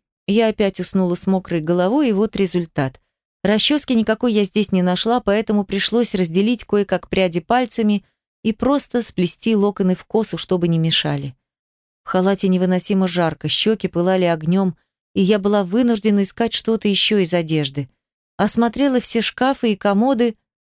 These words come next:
но так ничего больше и не нашла. Пришлось надевать обратно трусики и чулки, которые я стирала и сушила на батарее каждый вечер, а сверху толстый халат. Может, стоит попросить Сабиру принести какую-нибудь одежду?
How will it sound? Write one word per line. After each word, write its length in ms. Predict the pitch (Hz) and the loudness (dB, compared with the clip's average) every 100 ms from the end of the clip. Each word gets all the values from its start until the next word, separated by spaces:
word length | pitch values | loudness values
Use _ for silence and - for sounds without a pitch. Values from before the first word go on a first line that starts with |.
| _ | _
но 140 | 208 214 | 0 2
так 300 | - 302 277 | 0 0 0
ничего 320 | 254 240 240 | -2 0 0
больше 380 | 208 240 - 226 | 2 0 0 2
и 40 | |
не 100 | 208 | 2
нашла. 520 | 208 202 180 160 156 - _ _ _ _ _ _ - | 2 0 -2 -2 -4 -8 _ _ _ _ _ _ -2
Пришлось 400 | 202 196 277 311 | 0 2 0 0
надевать 400 | 269 247 269 262 | 0 2 0 0
обратно 460 | 220 254 254 214 196 | 0 0 0 0 0
трусики 460 | 247 277 240 - | -2 -2 -2 0
и 60 | 196 | -2
чулки, 380 | - 190 - - | 0 -2 -2 0
которые 420 | 196 226 226 208 | 0 0 0 2
я 120 | 190 | 0
стирала 420 | - 190 208 254 | -2 -2 0 0
и 80 | 214 | 0
сушила 460 | - 180 - 220 196 | -2 -4 0 2 2
на 100 | 175 | 2
батарее 480 | 175 185 202 208 | 0 0 0 0
каждый 380 | 190 196 170 180 | 0 -2 0 -2
вечер, 400 | 180 233 - - _ _ _ _ | 0 -2 -2 -6 _ _ _ _
а 100 | 196 | -4
сверху 420 | - 214 269 - | 0 0 0 -2
толстый 420 | 196 196 196 - 190 | -2 0 -2 -2 -4
халат. 460 | 180 165 151 - _ _ _ _ - | -2 -2 -2 -6 _ _ _ _ -2
Может, 400 | 180 190 185 - | 0 2 0 -4
стоит 340 | - 208 196 | 0 0 0
попросить 520 | 185 - 190 - 190 | -4 -2 -2 -2 -4
Сабиру 520 | - 185 170 196 196 180 | -2 -2 -2 0 0 -2
принести 560 | 175 180 175 - 214 | -2 0 0 -2 -6
какую-нибудь 720 | - 175 - 196 190 175 180 | -4 -10 -4 0 0 -2 -4
одежду? 600 | 180 160 190 220 - 147 | -4 -2 -2 -2 -4 -8